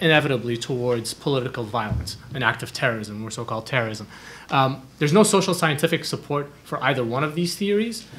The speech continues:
uh, and in fact, there's a lot of social scientific support that debunks both of these theories, but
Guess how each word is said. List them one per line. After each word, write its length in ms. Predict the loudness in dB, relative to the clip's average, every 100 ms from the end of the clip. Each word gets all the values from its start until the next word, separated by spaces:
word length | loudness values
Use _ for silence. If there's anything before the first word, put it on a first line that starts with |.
| -18 -10
uh, 420 | -6 -2 -2 -2 -2
and 180 | -2 -2
in 60 |
fact, 340 | 0 4 4 2
there's 140 | -4
a 40 | -2
lot 220 | 2 2
of 80 | 0
social 280 | -6 -6 -4
scientific 480 | -4 -4 -6 -10
support 420 | -12 -10 -6 -6 -4
that 240 | -6 -6 -14 -16 -4
debunks 520 | -2 0 -2 -4 -8 -12 -8
both 240 | -2 0 0
of 100 | -2
these 220 | -2 0
theories, 340 | -2 0 0 -2 -16 -20 -8
but 240 | 0 0